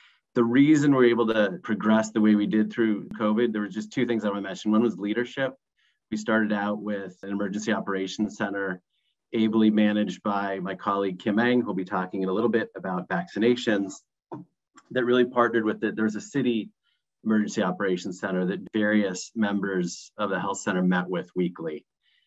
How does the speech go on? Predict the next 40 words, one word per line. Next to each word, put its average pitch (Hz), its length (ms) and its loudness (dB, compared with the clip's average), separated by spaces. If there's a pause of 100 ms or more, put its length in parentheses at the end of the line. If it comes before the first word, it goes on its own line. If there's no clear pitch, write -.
(120)
And 117 100 2
we 127 60 6
really 135 200 6
had 107 200 0
daily 107 360 2
touch 90 320 -6
points, 76 300 -10
even - 220 0
with - 140 -2
the 90 60 -10
Department 180 520 -4
of 175 80 -6
Health 170 320 -10
and 90 160 -4
the 87 40 0
City 90 300 0
of 87 100 0
Lynn. 85 380 -4 (920)
And 123 80 2
then 120 80 6
also 131 320 2
leadership 113 560 2 (280)
from 123 120 2
several 120 300 4
areas 113 240 4
within 110 200 0
our 101 100 -2
health 104 280 -2
center. 147 260 0
So 117 180 -2
our 98 120 -4
school-based 120 520 0
health 123 220 -6
centers, 139 380 -4
which 104 160 -6
were 95 100 -4
closed 101 760 -6
during 110 220 2
the 110 80 4
pandemic, 117 560 0